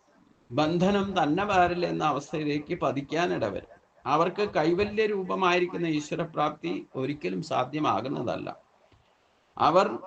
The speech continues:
ആഘാ-, ആത്മാഘാതികളാണ്, ആത്മാവിനെ തന്നെ നശിപ്പിക്കുന്നവരാണ്. നശിപ്പിക്കാൻ സാധ്യമല്ല, പക്ഷേ ഈശ്വരീയമായി കിട്ടിയിരിക്കുന്ന ശക്തിയെ ദുർവിനിയോഗം ചെയ്യുന്നതിനാണ് ആത്മാഘാതകൻ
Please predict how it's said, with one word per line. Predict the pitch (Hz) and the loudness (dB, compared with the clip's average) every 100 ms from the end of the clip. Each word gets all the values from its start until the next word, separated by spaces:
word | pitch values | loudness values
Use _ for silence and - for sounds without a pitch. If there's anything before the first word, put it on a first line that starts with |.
| - | 0
ആഘാ-, | 135 151 165 170 165 160 143 | 0 0 2 4 4 2 2
ആത്മാഘാതികളാണ്, | 131 143 151 180 190 170 175 185 185 185 165 113 - - - | 4 4 4 4 4 4 4 4 4 2 4 2 -4 -16 -14
ആത്മാവിനെ | 120 127 - 143 151 175 185 185 | -6 -6 -2 -2 0 0 -2 -2
തന്നെ | 175 202 339 370 - _ _ _ _ _ | -2 -2 -4 -8 -18 _ _ _ _ _
നശിപ്പിക്കുന്നവരാണ്. | 135 143 - 180 220 202 202 156 80 - - _ _ _ _ _ _ - | -2 -2 -2 -4 -4 -2 0 0 -2 -6 -18 _ _ _ _ _ _ -6
നശിപ്പിക്കാൻ | 131 151 156 180 220 | -4 -4 -4 -2 0
സാധ്യമല്ല, | 233 160 170 226 202 170 190 294 | 4 4 4 0 -2 0 0 0
പക്ഷേ | 139 - 190 208 - | -6 -4 -4 -4 -4
ഈശ്വരീയമായി | 147 151 165 165 196 196 190 | -2 -2 0 0 2 2 0
കിട്ടിയിരിക്കുന്ന | 190 160 165 175 175 185 190 | -2 -6 -4 -4 -4 -6 -6
ശക്തിയെ | - 151 - 175 | -4 -6 -4 -2
ദുർവിനിയോഗം | 190 165 143 151 180 196 208 | 0 0 0 2 2 2 0
ചെയ്യുന്നതിനാണ് | 190 185 180 185 185 170 175 | 2 2 4 2 2 2 2
ആത്മാഘാതകൻ | 175 143 139 156 165 160 131 135 139 156 156 | 2 2 0 0 -2 0 0 0 0 0 -2